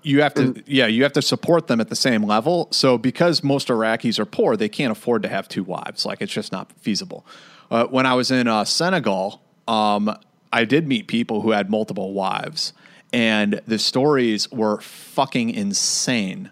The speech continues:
Speaker 1: just, like, totally insane drama because all the wives are competing with one another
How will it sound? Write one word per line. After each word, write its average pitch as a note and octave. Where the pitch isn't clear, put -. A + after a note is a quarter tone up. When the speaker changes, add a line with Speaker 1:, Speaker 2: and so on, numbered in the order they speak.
Speaker 1:
just, A#2+
like, G#2+
totally D#3+
insane B2
drama G#2+
because A2+
all D3
the E3
wives A2+
are A#2
competing C3+
with G#2
one G#2+
another G2+